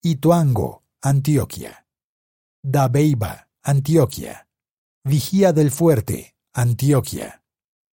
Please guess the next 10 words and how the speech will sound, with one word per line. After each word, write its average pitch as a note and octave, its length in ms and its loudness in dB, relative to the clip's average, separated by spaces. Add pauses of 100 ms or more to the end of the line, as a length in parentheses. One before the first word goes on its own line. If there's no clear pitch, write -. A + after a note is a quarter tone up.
(100)
Río C3+ 380 0
Sucio, - 680 -2 (280)
Chocó; - 600 -2 (640)
Tierra C#3+ 480 2
Alta, D3+ 560 -2 (160)
Córdoba; - 680 -2 (640)
Planadas, D3 880 0 (200)
Tolima; B2+ 640 -2 (600)
Villarrica, D3+ 1040 -2 (200)
Tolima; B2+ 680 0